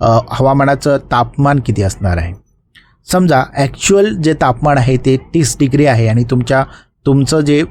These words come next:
ॲप आहे ते प्रेडिक्ट करतंय बत्तीस डिग्री. तसंच अठ्ठावीस डिग्री असेल तेव्हा ते एकतीस डिग्री दाखवतंय, सत्तावीस डिग्री असेल तेव्हा पंचवीस डिग्री वापरतंय. अशा वेळी जर आपण मीन स्क्वेअर्ड एरर जो आपण आधी पाहिला तो जर वापरला तर तो काय करतो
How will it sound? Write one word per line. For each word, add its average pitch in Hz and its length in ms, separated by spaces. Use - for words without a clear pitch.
ॲप 123 260
आहे 120 140
ते 123 120
प्रेडिक्ट 117 380
करतंय 107 280
बत्तीस 107 480
डिग्री. 87 240
तसंच 147 280
अठ्ठावीस 147 460
डिग्री 151 200
असेल 139 320
तेव्हा 127 200
ते 131 120
एकतीस 117 400
डिग्री 120 220
दाखवतंय, 113 480
सत्तावीस 165 440
डिग्री 151 220
असेल 139 280
तेव्हा 147 140
पंचवीस 123 420
डिग्री 98 320
वापरतंय. 92 420
अशा 208 240
वेळी 180 200
जर 156 100
आपण 170 220
मीन 156 300
स्क्वेअर्ड 143 480
एरर 127 240
जो 120 140
आपण 120 220
आधी 117 240
पाहिला 117 300
तो 127 220
जर 135 120
वापरला 117 560
तर 151 80
तो 175 160
काय 175 180
करतो 113 480